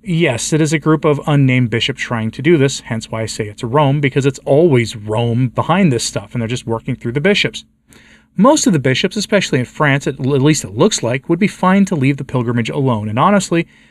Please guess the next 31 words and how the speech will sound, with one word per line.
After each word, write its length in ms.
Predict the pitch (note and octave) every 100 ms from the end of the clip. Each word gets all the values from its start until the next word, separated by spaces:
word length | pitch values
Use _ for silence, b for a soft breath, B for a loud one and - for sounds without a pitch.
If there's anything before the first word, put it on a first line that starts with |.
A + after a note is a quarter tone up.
| b
not 220 | C3+ D3+ C#3+
implement 340 | C#3 C3+ C#3
Traditionis 560 | C3 A#2+ - A#2 A2+ -
Custodes 400 | - B2 A2+ -
at 120 | -
all 340 | - C#3+ B2+ B2
if 100 | -
they 160 | C3 A2+
could 160 | C#3+
get 160 | A2+ G#2+
away 300 | C#3+ G#3+ A#3
with 160 | D#3+
it. 160 | A#2+ - b b b b -
As 400 | D#3+ B2 G#2+ A2+
you 100 | A#2
might 220 | A#2+ C3
know, 180 | D3+ C#3+
outside 300 | D#3 - D#3
of 60 |
the 60 | D3
United 260 | C#3 D3+ B2+
States, 280 | F3 B2+
France 380 | - C3 C3 -
is, 100 | A2+
like, 240 | A2 G#2 - _ -
the 80 | A2+
big 380 | F#2+ C#3+ C3 -
place 340 | D3+ B2 -
for 360 | - A#2+ A2+ G#2+
traditional 420 | - A#2+ - A2+
Catholicism. 680 | - F3 D#3+ A#2+ G2+ B2